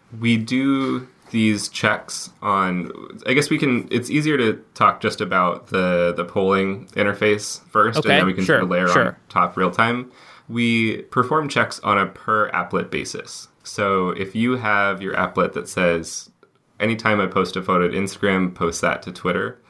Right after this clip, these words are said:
Speaker 1: we enqueue that applet on some, some schedule that we determine. We can put a pin on that and come back to it. And then once that applet is checked, we make the A P I call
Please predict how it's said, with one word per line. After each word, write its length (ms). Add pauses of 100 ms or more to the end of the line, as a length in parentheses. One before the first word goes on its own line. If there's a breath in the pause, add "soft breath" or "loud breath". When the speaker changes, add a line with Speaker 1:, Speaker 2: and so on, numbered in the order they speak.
(120)
Speaker 1:
we 600
enqueue 580
that 200
applet 500 (120)
on 380
some, 720 (380)
some 180
schedule 440
that 120
we 120
determine. 600 (260 loud breath)
We 120
can 220
put 120
a 60
pin 180
on 100
that 120
and 100
come 160
back 260
to 120
it. 180 (480 loud breath)
And 180
then 480
once 420
that 340 (440 soft breath)
applet 320
is 120
checked, 420
we 80
make 200
the 180
A 40
P 140
I 120
call 540